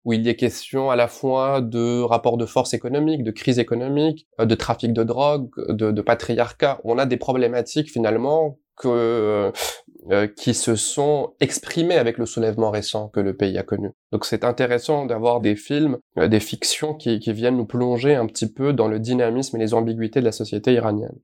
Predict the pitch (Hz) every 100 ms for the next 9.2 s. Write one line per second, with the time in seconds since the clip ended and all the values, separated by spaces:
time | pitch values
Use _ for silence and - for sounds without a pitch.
0 | _ _ _ _ _ 151 - 175 156 151
1 | 151 147 196 202 143 127 123 - 127 113
2 | 110 113 113 113 117 - 123 135 135 120
3 | 120 - 131 127 131 - - _ - 120
4 | 113 127 151 143 123 113 117 156 _ _
5 | _ _ _ _ 117 110 117 120 - 127
6 | 117 131 117 110 120 113 107 101 107 101
7 | 101 101 101 107 104 101 104 - 131 131
8 | 120 127 110 104 110 113 110 104 107 127
9 | 165 127